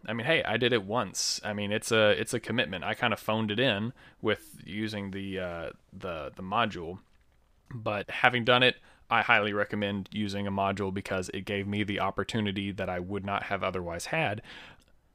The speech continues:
Be selective about which module you use, though. Ask someone who's run them before for advice. Um, they are not all created equal. But this podcast will be for players as well. Uh,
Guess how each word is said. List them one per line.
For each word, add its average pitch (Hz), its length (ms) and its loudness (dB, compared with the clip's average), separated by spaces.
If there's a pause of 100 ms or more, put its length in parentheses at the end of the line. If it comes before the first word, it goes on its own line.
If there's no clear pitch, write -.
(300)
Be 151 120 8
selective 98 460 4
about 90 260 0
which 82 180 -6
module 82 380 -4
you 80 80 -6
use, 76 320 -8
though. 50 300 -8
Ask 120 260 2
someone 101 340 0
who's 95 280 -6
run 95 200 -2
them 87 140 -6
before 87 380 -4
for - 180 -4
advice. 69 520 -6 (460)
Um, 92 360 -4
they 101 140 2
are 101 140 2
not 107 480 4
all 90 200 0
created 90 480 -4
equal. - 360 -14 (540)
But 139 300 8
this 131 460 2 (340)
podcast 107 580 2
will 107 120 2
be 107 160 0
for 107 200 2
players 107 460 4
as 131 160 0
well. 196 320 2 (300)
Uh, 90 260 -6